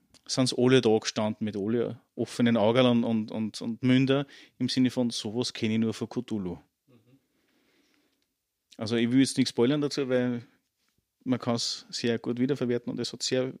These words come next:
interessante Punkte drinnen und ja, es ist für jeden was dabei. Es ist halt ein Stadtabenteuer. Stadtabenteuer sind erfahrungsgemäß extrem schwierig und sehr fordernd für die Leute. Das muss man schon dazu sagen. Aber wie gesagt, ich hab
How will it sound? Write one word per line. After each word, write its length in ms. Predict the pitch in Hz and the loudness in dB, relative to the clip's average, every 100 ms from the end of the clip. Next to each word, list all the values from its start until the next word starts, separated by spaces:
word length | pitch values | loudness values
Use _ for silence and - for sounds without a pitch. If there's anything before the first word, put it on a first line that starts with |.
| - | -6
interessante 800 | 131 123 120 120 117 120 113 - _ _ _ _ _ _ _ _ _ _ - | -4 -4 -4 -6 -6 -6 -8 -10 _ _ _ _ _ _ _ _ _ _ 4
Punkte 380 | 185 208 - 160 | 4 4 -2 -6
drinnen 340 | 139 156 156 | -4 -4 -4
und 220 | 131 120 | -6 -8
ja, 340 | - 131 160 151 _ _ _ - | -6 -6 -6 -12 _ _ _ -4
es 120 | 127 | 0
ist 120 | 147 | 2
für 80 | 143 | 4
jeden 200 | 120 131 | 4 6
was 120 | 113 | 4
dabei. 320 | - 95 80 - _ - - - - - _ | 0 -6 -8 -10 _ -20 -20 -20 -20 -20 _
Es 160 | - 123 | -4 0
ist 140 | 151 | 0
halt 100 | 147 | 2
ein 60 | 135 | 0
Stadtabenteuer. 580 | - 107 143 147 147 143 | 0 -2 -2 -2 0 -2
Stadtabenteuer 540 | - 117 131 131 123 | -2 -4 -2 -2 -2
sind 120 | 113 123 | -2 -4
erfahrungsgemäß 540 | - 123 - 120 117 | -2 -6 -4 -4 -4
extrem 360 | - - 127 139 | -8 -4 -2 -2
schwierig 400 | 123 131 151 - _ _ _ _ _ _ _ _ _ _ | -2 -2 -4 -12 _ _ _ _ _ _ _ _ _ _
und 280 | - 117 120 | -6 -4 -2
sehr 160 | - 117 | -2 -2
fordernd 320 | 113 110 104 | 0 0 -2
für 80 | 107 | -6
die 100 | 104 | -6
Leute. 280 | 92 - - _ _ _ _ _ _ _ _ | -6 -10 -16 _ _ _ _ _ _ _ _
Das 120 | 120 113 | -4 0
muss 140 | 117 | 0
man 100 | 123 | 0
schon 120 | 113 | -4
dazu 220 | 110 - | -8 -10
sagen. 220 | - - 123 | -12 -12 -8
Aber 400 | 120 139 175 160 - | 0 0 0 -2 -8
wie 100 | 151 | -10
gesagt, 320 | - - - | -8 -8 -10
ich 120 | 123 | -4
hab 280 | 131 - - | -4 -4 -12